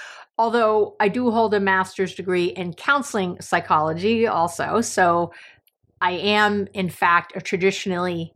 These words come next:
traditionally trained counselor. I also have lots of certificates and other things in counseling. But so I think experience is also important to someone being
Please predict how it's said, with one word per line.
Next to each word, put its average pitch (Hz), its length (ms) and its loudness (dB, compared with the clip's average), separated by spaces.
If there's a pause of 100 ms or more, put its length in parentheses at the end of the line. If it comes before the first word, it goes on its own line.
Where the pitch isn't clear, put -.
traditionally 208 540 2
trained 190 600 0 (100)
counselor. 170 460 0
I 165 100 4
also 170 220 -4
have 165 160 -2
lots 160 260 -2
of 160 80 -6
certificates 160 600 -6
and 165 80 -2
other 156 140 0
things 160 380 -2
in 170 120 -4
counseling. 180 560 -2 (640)
But 254 320 0 (340)
so - 300 2
I 277 120 2
think 403 280 0
experience 294 840 0
is 226 320 -2
also 330 420 2
important 226 500 2
to 214 80 -2
someone 226 460 2
being 220 600 -2